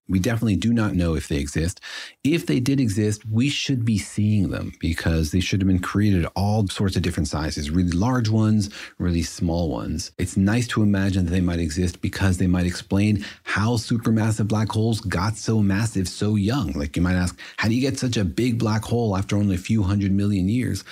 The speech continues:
Well, they could have been seeded by primordial black holes. They could also explain what the dark matter is. Maybe dark matter is just a bunch of these primordial black holes floating around in the universe. But if they were created in all sorts of different sizes, then some of them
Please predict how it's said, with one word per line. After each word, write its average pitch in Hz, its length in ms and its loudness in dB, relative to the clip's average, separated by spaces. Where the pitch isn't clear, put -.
Well, 98 100 2
they 104 100 4
could 107 140 0
have 107 80 4
been 104 160 4
seeded 107 540 0
by 90 220 0
primordial 104 560 0
black - 280 -6
holes. - 340 -8
They - 100 -6
could 90 100 0
also 104 320 2
explain 98 460 2
what 110 140 2
the 123 60 0
dark 117 380 0
matter 76 300 0
is. 57 220 -4
Maybe 78 240 0
dark 92 280 0
matter 110 240 2
is 107 140 2
just 104 220 -2
a 98 40 -2
bunch 98 260 0
of 101 80 0
these 95 260 0
primordial 87 480 2
black 85 280 0
holes 78 300 0
floating 78 400 0
around 76 340 0
in 71 60 0
the 71 80 -2
universe. - 480 -4
But 117 580 0
if 104 120 0
they 120 120 2
were 131 160 2
created 127 340 0
in 110 80 2
all 107 140 2
sorts 110 180 0
of 107 80 0
different 98 240 0
sizes, 107 540 -2
then 98 220 2
some 160 360 -2
of 180 160 0
them 80 460 0